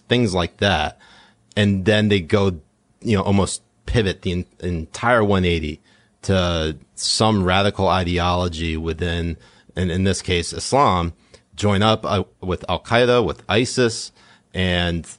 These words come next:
basically try to give themselves some sort of meaning by fulfilling what they think is a prophecy set out by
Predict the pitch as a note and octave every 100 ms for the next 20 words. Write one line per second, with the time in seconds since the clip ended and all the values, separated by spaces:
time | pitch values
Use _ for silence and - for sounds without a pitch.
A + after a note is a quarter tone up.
0 | D2+ F#2 G#2 - A#2 A2 G2 - F2+ G#2
1 | F#2+ F#2+ F#2+ G#2 G2+ - G2+ F#2+ F2+ -
2 | G2 G2+ F#2+ - G2 G#2 F2 F2 E2 G2+
3 | A2+ D2+ E2 E2 E2 D#2+ D#2+ D#2+ - E2+
4 | - E2+ F2 F2+ F2 E2+ F#2+ - F#2 F#2
5 | F#2 F2 - - - - - F2+ E2+ E2+
6 | D#2 - E2+ E2+ F#2 - F#2 E2+ - F2
7 | F2+ F2+ D#2+ F2 F2 F2 F2 E2+